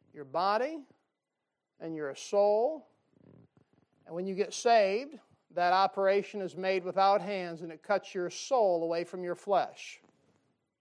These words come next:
Right? Am I not losing you, am I? And the spirit's up here with Jesus Christ.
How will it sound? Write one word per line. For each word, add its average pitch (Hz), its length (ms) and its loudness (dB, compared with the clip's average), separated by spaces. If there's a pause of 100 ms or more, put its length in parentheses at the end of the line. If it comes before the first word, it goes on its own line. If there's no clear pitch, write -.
(400)
Right? 226 280 -4 (520)
Am 143 80 -20
I 139 80 -16
not 170 220 -8
losing 185 280 -6
you, 143 80 -14
am 139 100 -14
I? 220 280 -8 (520)
And 175 160 -6
the 165 80 -8
spirit's 226 520 2
up 220 220 4
here 226 340 2
with 208 160 -2
Jesus 196 380 -8
Christ. 220 640 0